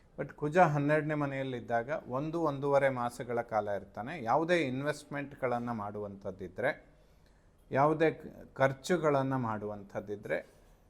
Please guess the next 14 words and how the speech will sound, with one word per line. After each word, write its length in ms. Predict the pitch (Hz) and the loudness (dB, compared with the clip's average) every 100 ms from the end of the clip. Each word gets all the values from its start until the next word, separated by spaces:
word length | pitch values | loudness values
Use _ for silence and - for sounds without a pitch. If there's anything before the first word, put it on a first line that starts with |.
| _ | _
ಆದಷ್ಟು 680 | 120 139 165 - - 170 156 | 2 4 2 -2 -6 2 4
ಅದರ 280 | 127 123 110 | 4 2 0
ಬಗ್ಗೆ 300 | 113 110 143 | -2 -2 -4
ಒಂದು 320 | 123 107 104 | -4 -6 -8
ಲಿಮಿಟೇಷನ್ಗಳನ್ನು 1200 | 107 120 139 135 143 139 131 123 113 113 110 104 | -8 -8 -8 -2 -4 -4 -8 -6 -4 -4 -4 -10
ಇಟ್ಕೊಳ್ಳೋದು 580 | - - 110 107 101 104 | -12 -6 -4 -4 -6 -6
ಒಳ್ಳೆಯದು. 440 | 98 104 101 123 190 - - _ _ _ _ _ - 107 | -6 -4 -6 -6 -10 -14 -20 _ _ _ _ _ -14 -8
ಧನವ್ಯಯ 500 | 107 139 151 160 156 | -2 2 4 6 8
ಆಗೋದಕ್ಕೆ 560 | 147 135 135 131 165 | 6 4 -2 -2 -4
ಕುಜ 260 | - 131 135 | -6 -4 0
ಹನ್ನೆರಡರಲ್ಲಿರೋದು 1120 | 135 120 120 127 123 123 117 110 104 104 160 | 0 0 -4 -4 -4 -6 -6 -6 -6 -8 -10
ಸ್ವಲ್ಪ 320 | - 131 - | -8 -10 -8
ಕಾರಣ 360 | 110 101 98 95 | -8 -6 -6 -8
ಆಗುತ್ತೆ. 420 | 90 107 - 85 | -12 -18 -20 -20